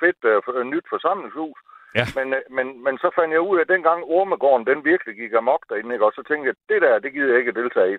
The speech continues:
Speaker 1: mere, så det er jeg holdt op med. <laughs>
Speaker 2: Nå,
Speaker 1: Så,
Speaker 2: det var simpelthen,
Speaker 1: så hvis
Speaker 2: det,
Speaker 1: jeg
Speaker 2: du,
Speaker 1: skal
Speaker 2: er du, er du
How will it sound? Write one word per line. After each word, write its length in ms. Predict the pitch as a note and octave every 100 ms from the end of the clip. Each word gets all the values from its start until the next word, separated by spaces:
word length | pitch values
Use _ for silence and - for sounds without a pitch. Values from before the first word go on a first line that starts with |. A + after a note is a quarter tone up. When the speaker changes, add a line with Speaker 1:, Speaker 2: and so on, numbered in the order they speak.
| A2
Speaker 1:
mere, 140 | G2+
så 100 | - G#2
det 80 |
er 80 | F#3 C3+
jeg 60 | A2
holdt 120 | A2+
op 160 | B2 -
med. 80 | F2+ - _ - - - - -
<laughs> 720 | - - _ _ - - -
Speaker 2:
Nå, 60 | A#2
Speaker 1:
Så, 40 | B2+
Speaker 2:
det 120 | F3
var 60 | D#3+
simpelthen, 340 | D3 D#3 C#3
Speaker 1:
så 40 |
hvis 40 | F3
Speaker 2:
det, 60 | F3+
Speaker 1:
jeg 80 | F3+
Speaker 2:
du, 80 |
Speaker 1:
skal 400 | E3 - _ -
Speaker 2:
er 60 | B2 -
du, 60 | C#3+ - C#3+
er 40 |
du 80 | F3